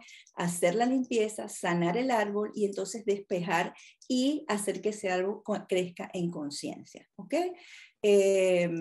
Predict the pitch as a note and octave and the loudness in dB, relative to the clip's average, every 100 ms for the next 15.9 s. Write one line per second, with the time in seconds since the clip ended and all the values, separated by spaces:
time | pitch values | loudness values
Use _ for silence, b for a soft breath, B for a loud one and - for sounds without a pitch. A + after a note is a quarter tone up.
0 | D#3+ - - A3 G#3 D3 - - - _ | -6 -8 -4 0 2 2 -2 -10 -16 _
1 | _ _ _ - G3 F#3+ A3+ C4+ C#4 C4+ | _ _ _ -2 0 4 4 6 6 4
2 | C4 A#3+ C4+ D#4+ F4+ C#4 B3 A3+ A#3+ C4 | 2 0 2 4 4 2 0 -2 -4 -6
3 | B3+ B3 A#3+ B3+ C4 G#3+ G#3 D4 - A3 | -4 -4 -2 -2 0 0 0 -2 -4 -8
4 | F#3+ F#3+ - F#3 F3+ F3 F#3 F#3 G#3+ G#3+ | -8 -8 -6 -4 -2 -2 -2 -4 -4 0
5 | G3+ F#3+ - F#3+ F3+ _ _ - F3 F#3 | -2 -2 -4 -4 -6 _ _ -6 -2 0
6 | G3+ G#3 G3+ G3 F3+ G3 G3+ B B B | 0 0 0 0 0 0 -2 B B B
7 | _ - F3 E3 E3 - F#3+ F3+ F3+ G#3+ | _ -6 -2 -2 -4 -4 -2 -2 0 0
8 | F#3+ A#3+ C#4 C#4+ C#4+ A3 G#3+ D4 D#4 B | 0 -2 2 2 2 0 -2 -6 -8 B
9 | B _ C4 C4+ D4 - A3 A3 G3+ - | B _ 2 4 2 0 4 6 4 2
10 | G3+ G#3+ G#3 G3+ G#3+ F#3+ F3+ F3+ F3+ F3+ | 0 0 -2 -2 -2 -6 -8 -8 -6 -6
11 | F#3 G#3 A#3+ B3+ C4 A3+ G#3+ - - G#3 | -4 -2 -2 -2 0 2 2 0 -2 -2
12 | G#3 A3+ A#3 G#3 G3+ F#3 - E3+ E3 F3 | 0 -2 0 0 0 -2 -4 -4 -4 -4
13 | F3 E3+ E3+ E3+ F3 D#3 D#3+ E3+ E3+ E3+ | -4 -6 -4 -4 -2 -4 -4 -6 -6 -2
14 | G3+ G3+ B3+ C#3+ B2+ - D#3 D3+ - C3+ | -2 0 0 2 2 -2 -6 -8 -8 -4
15 | E3 D#3+ E3 - E3 D#3+ E3 E3 | -4 -4 -8 -6 -6 -6 -4 -4